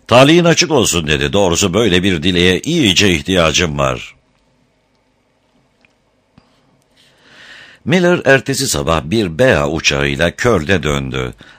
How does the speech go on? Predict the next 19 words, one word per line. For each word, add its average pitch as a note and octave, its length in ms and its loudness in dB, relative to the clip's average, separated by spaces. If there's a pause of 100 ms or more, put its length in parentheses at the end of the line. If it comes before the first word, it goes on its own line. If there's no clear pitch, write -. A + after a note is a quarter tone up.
(100)
Arabasına A#2+ 560 0
binerek D2 420 -2
Stuttgart, D#2 560 -2
Münih, E2 380 -2
Salzburg E2 680 -2 (320)
ve A#2+ 120 2
Linz A#2 380 0
üzerinden C#2+ 500 -2
iki C#3+ 200 -4
gün A#2+ 160 -2
sürecek G2+ 380 -4
olan D#2 320 -2
bir G2 140 -2
yolculuğa D2+ 560 -4
çıktı. C2 600 -6 (600)
Miller E3 300 2
geceyi C3 420 0
Münih'te F2 460 -2
geçirdi. B1+ 640 -6